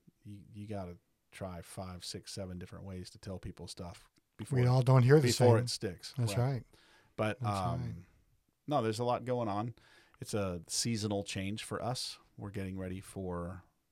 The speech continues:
Speaker 1: the summertime.
Speaker 2: Mm-hmm.
Speaker 1: We're getting ready for seasonal staff to come back in. College students are coming back home.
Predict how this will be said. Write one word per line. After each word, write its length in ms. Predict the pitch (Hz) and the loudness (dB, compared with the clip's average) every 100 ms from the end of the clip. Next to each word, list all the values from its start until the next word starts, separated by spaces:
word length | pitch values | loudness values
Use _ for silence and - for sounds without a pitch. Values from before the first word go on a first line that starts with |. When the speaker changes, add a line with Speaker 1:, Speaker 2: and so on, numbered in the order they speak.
| - | -8
Speaker 1:
the 60 | 104 | -4
summertime. 600 | 101 95 95 98 107 120 131 | -4 -4 -6 -8 -8 -4 4
Speaker 2:
Mm-hmm. 440 | 123 117 110 120 | 6 6 4 2
Speaker 1:
We're 80 | 113 | 2
getting 260 | 95 92 92 | 0 -4 -4
ready 200 | 90 92 | -6 -6
for 560 | - 90 90 87 85 - _ _ - | -8 -6 -6 -6 -10 -14 _ _ -12
seasonal 600 | - 110 95 90 85 - _ _ - | -8 -6 -6 -6 -8 -10 _ _ -14
staff 460 | - - 90 90 - | -10 -8 -8 -8 -14
to 80 | - | -10
come 200 | 104 98 | -6 -6
back 300 | 92 87 98 | -6 -8 -8
in. 260 | 98 110 - | -8 -10 -10
College 340 | - 76 87 | -12 -10 -12
students 340 | - 92 90 - | -14 -14 -14 -16
are 40 | |
coming 280 | - 92 95 | -14 -12 -12
back 280 | 90 92 - | -12 -12 -12
home. 360 | 92 95 92 | -12 -12 -14